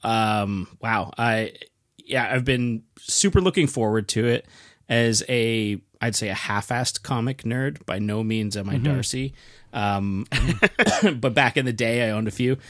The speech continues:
Speaker 1: I, I definitely was looking forward to it because it's a comic I hadn't read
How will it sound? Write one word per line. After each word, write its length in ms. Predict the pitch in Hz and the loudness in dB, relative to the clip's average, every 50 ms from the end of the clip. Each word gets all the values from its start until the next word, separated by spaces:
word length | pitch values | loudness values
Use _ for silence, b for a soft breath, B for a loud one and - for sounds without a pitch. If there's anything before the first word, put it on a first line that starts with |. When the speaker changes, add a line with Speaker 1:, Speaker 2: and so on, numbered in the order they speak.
| B B B B B - - | B B B B B -2 2
Speaker 1:
I, 200 | 120 131 127 - - | 4 4 4 2 2
I 100 | 135 135 | 0 0
definitely 960 | 127 151 156 151 - 180 170 156 - - 156 143 139 135 131 127 117 - - _ _ _ - | 4 4 2 2 2 2 0 0 0 2 2 2 4 4 2 2 0 -4 -6 _ _ _ -4
was 160 | 120 104 120 | -4 -2 0
looking 220 | 117 - - 117 | -2 -2 -2 -4
forward 220 | - 131 131 120 110 | -2 0 -2 0 0
to 60 | 123 | -2
it 80 | 107 | -2
because 240 | 104 107 - 113 104 | -2 -4 -4 -4 -4
it's 180 | 110 107 - - | -4 -4 -4 -6
a 40 | 104 | -6
comic 380 | - - 117 113 113 110 - - | -4 -4 -2 -2 -2 -4 -4 -4
I 80 | 113 104 | -6 -6
hadn't 600 | - - - - 110 107 104 113 131 139 139 - | -6 -8 -6 -2 -2 0 0 0 -2 -2 -4 -4
read 300 | - 135 135 143 151 165 | -4 -2 -2 -2 -2 -4